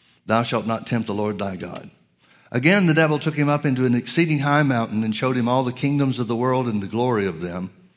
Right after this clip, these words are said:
and said unto him, 'All these things will I give thee, if thou wilt fall down and worship me.' Then said Jesus unto him, 'Get thee hence, Satan, for it is written, Thou shalt worship the Lord thy God,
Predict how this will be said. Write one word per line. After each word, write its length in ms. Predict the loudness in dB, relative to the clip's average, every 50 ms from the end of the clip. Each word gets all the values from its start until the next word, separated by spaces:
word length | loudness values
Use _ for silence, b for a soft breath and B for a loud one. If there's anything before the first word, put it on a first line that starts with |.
| b b b b b b b b
and 120 | -4 -2 -2
said 220 | 0 0 2 2
unto 220 | 4 4 4 2 2
him, 240 | 2 2 2 2
'All 180 | 2 0 0 2
these 240 | 2 2 2 2 0
things 320 | 0 0 0 0 0 0
will 160 | 0 0 2
I 120 | 2 2 2
give 340 | 2 0 0 0 0 0 -2
thee, 340 | 0 0 0 0 -2 -6 B B B B -12
if 160 | -12 -6 -2
thou 180 | 2 2 2 2
wilt 200 | 0 -4 -6 -4
fall 220 | -2 -2 0 0
down 220 | 2 0 0 2
and 140 | 2 0 0
worship 400 | 0 0 -2 -2 -4 -6 -8 -8
me.' 220 | -10 -10 -12 -14 -18 -20 _ b b b b b b b b b b 0
Then 180 | 2 2 2
said 220 | 2 2 0 0 0
Jesus 420 | 2 2 2 2 0 -2 -2 -2
unto 220 | 0 0 2 2 2
him, 320 | 2 0 0 0 0 0
'Get 220 | 2 0 0 2
thee 120 | 0 0 0
hence, 320 | 0 0 -2 -2 -4 -6
Satan, 480 | -4 -2 -2 -2 -2 -4 -6 -6 -6 B B B B B B
for 280 | _ -2 0 2 2 4
it 160 | 4 4 4
is 260 | 4 4 2 2 2
written, 480 | 0 0 0 0 -4 -6 -6 -10 -18 -20 -20 _ _ _ -2
Thou 200 | 0 2 2 2
shalt 240 | 0 -2 -2 -2 0
worship 340 | -2 -2 -2 -2 -4 -6
the 100 | -4 -4
Lord 280 | -4 -2 -2 -4 -4 -4
thy 160 | -4 -4 -2
God, 420 | -2 -4 -4 -4 -4 -4 -6 -6